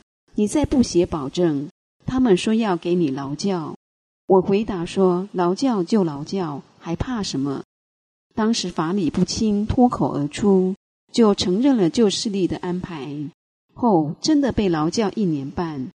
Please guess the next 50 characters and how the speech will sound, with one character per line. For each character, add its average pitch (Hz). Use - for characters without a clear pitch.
吃 202
了 185
不 254
少 156
苦， 151
这 220
是 196
深 269
刻 269
的 160
教 175
训。 160
二 233
零 196
零 180
三 247
年 165
讲 160
真 233
相 190
被 233
人 180
举 -
报， 170
又 285
被 226
非 247
法 170
绑 139
架， 160
并 254
判 254
我 151
劳 151
教 208
一 202
年。 143
我 196
在 208
看 285
守 180
所， 156
什 190
么 175
被 196
监 247
视 214
穿 240
囚 160
服， 139